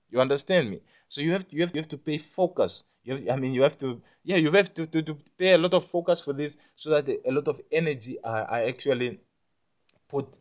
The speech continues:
into this, you know, so, so that you can actually know, um, how do I say, you can actually get to know, um, yeah, you get to know more about yourself.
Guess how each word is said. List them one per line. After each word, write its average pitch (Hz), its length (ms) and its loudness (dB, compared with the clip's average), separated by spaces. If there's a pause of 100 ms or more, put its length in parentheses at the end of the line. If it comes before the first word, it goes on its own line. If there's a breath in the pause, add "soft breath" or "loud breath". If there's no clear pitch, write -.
(100)
into 165 360 -8
this, 98 340 -16 (280)
you 101 100 -12
know, 131 260 -6 (260)
so, 139 240 -12
so 160 180 -4
that 143 180 -2 (160)
you 180 320 -8
can 131 260 -10
actually 131 540 -6 (400)
know, 131 480 -6
um, 107 440 -6 (280)
how 135 80 -18
do 131 140 -8
I 110 80 0
say, 101 240 -12 (360)
you 139 140 -6
can 139 220 -2 (120)
actually 151 380 4
get 139 380 -2
to 117 80 -2
know, 131 520 4 (640)
um, 104 480 2 (1800)
yeah, 165 140 -4
you 147 140 2
get 180 220 4
to 175 80 0
know 180 220 4
more 151 380 6
about 151 340 4
yourself. 151 520 2